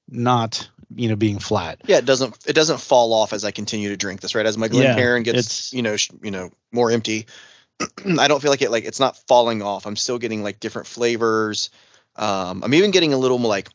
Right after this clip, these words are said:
Speaker 2: a little lingering, like, like, in my mouth
Speaker 1: Right,
Speaker 2: now,
Speaker 1: that's
Speaker 2: where at the
Speaker 1: t-,
Speaker 2: beginning I
Speaker 1: yep.
Speaker 2: didn't.
Speaker 1: Yep.
Speaker 2: And I'm, I, I'm a big person on, I like a lingering, you know, flavor.
Speaker 1: Mouthfeel and
Speaker 2: Yeah,
Speaker 1: linger, yeah.
Speaker 2: absolutely.
Speaker 1: And we're both that way. I, and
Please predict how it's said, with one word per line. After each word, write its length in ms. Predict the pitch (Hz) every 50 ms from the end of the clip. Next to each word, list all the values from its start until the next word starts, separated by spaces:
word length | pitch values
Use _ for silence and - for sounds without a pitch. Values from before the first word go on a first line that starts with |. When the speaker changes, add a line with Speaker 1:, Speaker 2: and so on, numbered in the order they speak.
| _ -
Speaker 2:
a 40 | -
little 220 | 120 131 131 120 104
lingering, 460 | 110 123 147 156 123 113 98 90 92
like, 120 | 87 92 -
like, 140 | - 92 -
in 100 | 98 95
my 120 | 95 90 90
mouth 220 | 95 92 95 90
Speaker 1:
Right, 120 | 131 131
Speaker 2:
now, 80 | - -
Speaker 1:
that's 140 | 135 131 107
Speaker 2:
where 80 | 104
at 60 | 101 -
the 100 | - -
Speaker 1:
t-, 40 | 107
Speaker 2:
beginning 280 | 120 123 127 123 120 120
I 40 | 123
Speaker 1:
yep. 80 | 143
Speaker 2:
didn't. 460 | 131 123 123 127 123 123 123 - - -
Speaker 1:
Yep. 240 | - 120 120 131 139 -
Speaker 2:
And 120 | - 113 117
I'm, 100 | 107 -
I, 180 | - 131 131 127 -
I'm 180 | - 139 135
a 40 | 131
big 200 | 120 127 120 -
person 300 | - 127 117 110 - 107
on, 100 | 110 104
I 60 | 104
like 180 | 101 101 104 101
a 40 | 104
lingering, 680 | 104 101 107 107 107 101 104 107 104 101 98 98 95
you 120 | 95 101 98
know, 140 | 98 90 90
flavor. 440 | - - - 104 101 101 98 98 120
Speaker 1:
Mouthfeel 640 | 117 117 117 110 - - 120 113 110 110 110 107
and 60 | 107 113
Speaker 2:
Yeah, 100 | 107 101
Speaker 1:
linger, 100 | 98 -
yeah. 60 | -
Speaker 2:
absolutely. 640 | 110 98 - 104 107 107 107 107 107 104 92 87
Speaker 1:
And 140 | 90 - 117
we're 120 | 123 139 135
both 240 | 127 131 131 -
that 160 | - 120 117 113
way. 260 | 117 117 117 117 113
I, 220 | 127 135 135 - - - - - - _ _ -
and 440 | - - 147 143 139 139 143 139